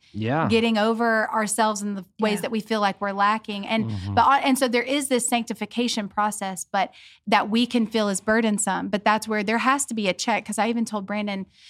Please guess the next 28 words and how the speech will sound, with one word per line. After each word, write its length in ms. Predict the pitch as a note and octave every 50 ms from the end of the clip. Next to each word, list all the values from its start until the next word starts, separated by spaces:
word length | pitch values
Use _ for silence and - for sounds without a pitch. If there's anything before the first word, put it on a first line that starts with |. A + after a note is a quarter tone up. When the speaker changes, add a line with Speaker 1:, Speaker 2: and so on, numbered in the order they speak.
| - - _
Speaker 2:
this 160 | - B3 C4 -
past 240 | D4 C4+ B3 -
week, 200 | C4+ E4 F4 -
it 120 | - G#3+ F#3+
was 140 | G3+ G3 -
like, 200 | G3+ G3 - -
there 100 | G#3+ G#3
was 140 | G#3+ G3+
just 160 | G3+ B3 B3+ -
something 300 | - C#4 C#4 C4 B3+ A3+
I 80 | G#3
was 100 | G3+ G3
just 180 | G3+ G#3 - -
like, 300 | G3 F3+ F3 E3+ - - _ - - - - - - _ _ _ _ _ _ -
not 260 | A#3 B3+ D#4 G#4+ G#4
taken 220 | F4+ F#4+ F#4 F#4+ E4+
to 80 | F4
the 100 | E4 D4
Lord. 360 | C4 A#3 B3+ D#4 F#4 F4 D#4 B3
And 100 | A#3 A3+
it 60 | -
was 120 | A#3 B3+ -
like, 180 | C4 A#3+ -
um, 240 | - B3 C#4 D4 - -
just 260 | B3 D#4 D#4+ D#4 -
in 120 | D#4 D4
like 220 | C#4+ C4+ C4+ C4 B3
a, 240 | A3 G3+ F#3 F3+